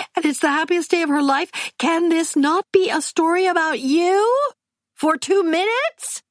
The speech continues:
"The happiest day of the summer of <laughs> nineteen eighty-eight," I remind her. "Not the happiest day of my life. Not by a long shot." "All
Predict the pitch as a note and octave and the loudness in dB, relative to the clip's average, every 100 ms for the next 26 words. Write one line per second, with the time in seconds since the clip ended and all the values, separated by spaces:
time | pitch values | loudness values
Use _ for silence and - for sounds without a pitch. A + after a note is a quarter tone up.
0 | _ _ _ _ _ _ _ _ _ _ | _ _ _ _ _ _ _ _ _ _
1 | _ _ _ C3 - C3+ - F3+ G3+ - | _ _ _ -14 -10 -8 -4 -4 -4 -4
2 | F#3+ F#3+ G3 G3+ A#3 - F3 D3 D#3+ F3+ | -2 -2 -4 -4 -6 -4 -4 -4 -6 -10
3 | _ _ _ _ _ - - E3+ E3+ F3 | _ _ _ _ _ -10 -2 0 2 2
4 | F#3+ B3+ - C4+ D4+ F4 - _ _ - | 0 -2 -4 -2 -2 -6 -10 _ _ -6
5 | C#3+ A#3 F#4 F#3+ A3+ - - _ E3+ F#3+ | -2 0 0 0 -2 -6 -16 _ -6 -2
6 | G3+ F#3 F3+ F3+ F#3 G3+ - _ _ _ | -2 -2 -2 -4 -4 -6 -10 _ _ _
7 | _ _ _ _ D#3 C3 C#3 D3+ G#3 _ | _ _ _ _ -6 -2 0 0 -2 _
8 | B3 B3 C#4 C#4+ D4 - A#3 A#3 A3+ A#3 | -10 -8 -6 -6 -6 -4 -4 -2 -4 -4
9 | A#3 G3+ F#3+ F#3+ - _ _ _ _ _ | -2 -2 -4 -6 -12 _ _ _ _ _
10 | _ _ _ G2+ A#2+ B2+ D3 E3+ - F3 | _ _ _ -8 -4 -2 -2 -4 -4 -2
11 | E3+ D#3 B2+ A#2+ A#2+ - G#2 - - - | -2 -2 -4 -4 -6 -10 -12 -16 -20 -20
12 | _ _ _ _ _ _ _ _ _ _ | _ _ _ _ _ _ _ _ _ _
13 | _ _ _ _ _ D3+ D3+ D#3 | _ _ _ _ _ -2 -2 -4